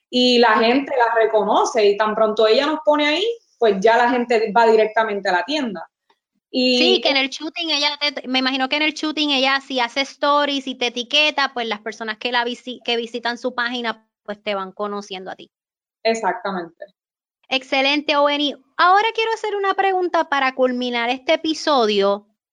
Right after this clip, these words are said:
Speaker 2: y me la puede contestar cualquiera. Ahora no vamos a hablar de estrategias de mercadeo porque las estrategias de mercadeo se aprenden, se aplica, se estudia data y es,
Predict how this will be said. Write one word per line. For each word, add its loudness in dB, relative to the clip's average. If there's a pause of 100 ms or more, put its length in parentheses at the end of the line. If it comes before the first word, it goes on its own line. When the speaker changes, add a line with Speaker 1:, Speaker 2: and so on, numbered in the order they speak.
(320)
Speaker 2:
y 2
me 4
la 0
puede 0
contestar -2
cualquiera. -4 (600)
Ahora 2
no -2
vamos 0
a 2
hablar -2
de 0
estrategias -4
de -4
mercadeo 0
porque -6
las -4
estrategias -6
de -6
mercadeo -2
se -4
aprenden, -2
se -6
aplica, -2
se -8
estudia -6
data -2
y 0
es, 2